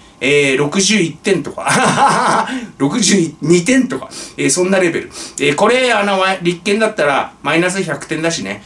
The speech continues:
百点じゃないから、零点っていう、こういう人多くて、悪魔の民主党政権ができちゃったわけだしね。えー、まあ、慎重に。十月から物価高対策として、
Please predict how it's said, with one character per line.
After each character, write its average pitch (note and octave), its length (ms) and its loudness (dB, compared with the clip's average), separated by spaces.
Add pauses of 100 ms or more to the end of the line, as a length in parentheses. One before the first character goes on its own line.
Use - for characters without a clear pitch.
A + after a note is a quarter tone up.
(160)
百 - 220 -2
点 D#4 200 2
じ D#4+ 80 4
ゃ C#4 40 4
な B3+ 100 2
い F#3 60 2
か F#3 60 2
ら、 E3+ 200 -2
零 G3 240 0
点 F#3 220 -2
っ - 40 -
て - 120 -12
い G#2 100 -6
う、 A2 60 -10
こ F3+ 120 0
う F#3+ 60 4
い A#3 80 2
う - 20 2
人 A#3 260 0
多 A#3 200 4
く - 80 -10
て、 G3+ 360 2 (760)
悪 F#3+ 320 2
魔 A3+ 140 4
の B2 200 -4
民 F#3 260 0
主 - 160 -2
党 F#3 120 4
政 E3+ 260 2
権 C3+ 160 0
が C3+ 200 0 (280)
で C#3+ 100 0
き - 120 -6
ち E3 80 0
ゃ D3+ 60 0
っ - 80 -14
た D3 120 2
わ D3 80 2
け D3+ 100 -4
だ E3 80 0
し A2+ 160 -2
ね。 C3 480 0 (200)
え B2 120 0
ー、 - 20 0
ま C#3 100 2
あ、 C#3 40 -4
慎 C3+ 280 0
重 A#2+ 180 -4
に。 A2+ 200 -8 (260)
十 A#3+ 220 2
月 C#4+ 220 0
か G3 80 -2
ら D#3 180 -2
物 D#3 140 -8
価 F#3+ 160 -2
高 G3+ 220 0
対 F3+ 180 -2
策 E3 180 -8
と A#2 120 -8
し - 80 -6
て、 - 220 -2